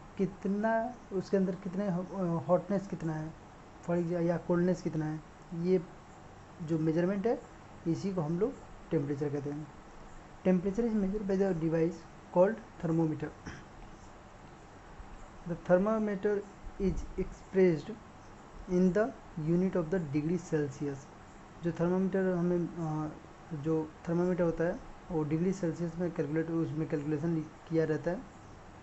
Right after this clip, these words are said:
A thermometer device of, for measuring the temperature of an object is commonly two types of thermometer। दो तरह के थर्मामीटर होते हैं, फर्स्ट होता है लेबोरेटरी thermometer and second is the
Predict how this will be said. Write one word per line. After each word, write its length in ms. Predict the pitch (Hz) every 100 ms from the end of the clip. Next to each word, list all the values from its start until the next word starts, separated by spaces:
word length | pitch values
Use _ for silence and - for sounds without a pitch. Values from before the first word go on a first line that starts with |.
| - - - - - - - - - - - - - - - - 196
A 80 |
thermometer 500 | 196 196 208 226 214
device 340 | 196 180 170 170
of, 140 | 190 170 - -
for 100 | 185
measuring 540 | 175 175 170 190 208
the 120 | 190 180
temperature 540 | 175 165 165 160 185 180
of 140 | 165 165
an 120 | 165 151
object 340 | 135 151 156 - - - - - - - - -
is 140 | 175 180 - - - - - - 170
commonly 400 | 165 175 190 214
two 280 | - 185 170
types 200 | 147 135
of 340 | 156 - - 147
thermometer। 400 | 151 147 147 160 - - - -
दो 140 | 160 185
तरह 220 | 180 190
के 160 | 185 170
थर्मामीटर 320 | 180 185 175
होते 180 | 175 190
हैं, 180 | 208 - -
फर्स्ट 260 | 185 185
होता 160 | 175 185
है 60 |
लेबोरेटरी 460 | 170 156 160 160 190
thermometer 560 | 185 185 185 180 202 220 - - -
and 140 | 165
second 300 | 160 165 190
is 220 | 185 180
the 100 | 180